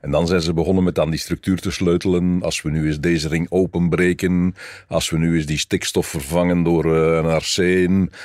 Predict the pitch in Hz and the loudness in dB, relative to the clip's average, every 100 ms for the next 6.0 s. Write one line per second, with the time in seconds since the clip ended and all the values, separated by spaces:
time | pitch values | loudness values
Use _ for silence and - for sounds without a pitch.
0 | - 85 - 87 82 85 80 90 78 78 | -6 -4 -2 0 0 2 0 0 -2 0
1 | 92 95 95 82 87 90 90 85 92 90 | 2 2 0 0 0 0 0 0 0 0
2 | 85 76 80 80 101 - - 92 82 95 | 0 0 -2 0 -2 -2 -2 0 0 -2
3 | 95 - 82 80 82 87 95 80 82 90 | -2 -4 0 2 2 2 0 0 2 2
4 | 90 82 82 87 92 92 - 85 85 80 | 2 0 -2 2 2 0 -4 -4 -4 -2
5 | 92 - 85 90 82 78 76 107 104 | -2 -2 -2 0 0 -2 0 0 0